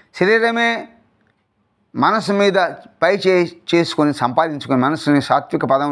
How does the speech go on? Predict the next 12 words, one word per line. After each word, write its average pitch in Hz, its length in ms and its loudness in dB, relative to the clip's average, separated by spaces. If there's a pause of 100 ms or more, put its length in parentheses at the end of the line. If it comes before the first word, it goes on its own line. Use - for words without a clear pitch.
నుంచి 135 180 -8 (100)
కిందకి 156 380 0
దింపేసి 147 480 0 (1900)
చేస్తుంది. - 500 -8 (560)
అందుకని 170 360 -2
తీసుకున్న 180 340 0 (120)
ఆహారానికి 170 600 0
అనుగుణంగా 170 560 2 (960)
రాజసిక, 165 500 0 (640)
తామసిక 180 460 0 (120)
మార్గానికి 160 560 0 (200)
రక్షించి, 147 560 0